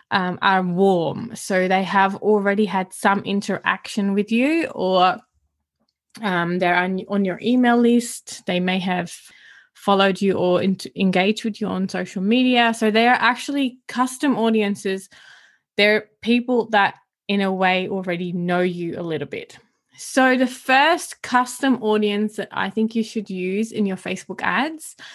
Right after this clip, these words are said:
are your website visitors. So this is anyone who has gone to your website, and it could be specific pages on your website, or it could just be overall on your website.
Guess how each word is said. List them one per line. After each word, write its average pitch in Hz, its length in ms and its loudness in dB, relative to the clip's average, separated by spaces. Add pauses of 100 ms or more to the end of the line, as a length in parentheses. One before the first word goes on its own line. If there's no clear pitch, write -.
(320)
are 196 520 4
your 190 320 0
website 185 640 -2
visitors. - 840 -8 (140)
So 180 340 0
this 208 260 -2
is 214 200 -2 (100)
anyone 254 520 4
who 226 180 4
has 202 120 -4
gone 202 220 0
to 208 100 -2
your 190 160 -2
website, 180 760 -2
and 180 240 -4
it 180 80 -14
could 190 120 -6
be 196 120 -6
specific - 720 -6
pages 254 480 -2
on 254 160 2
your 254 100 2
website, 240 640 2
or 190 160 -2
it 190 120 -2
could 202 120 -6
just - 200 -8
be - 160 -8
overall 233 760 2
on 262 180 2
your 240 120 2
website. 226 600 0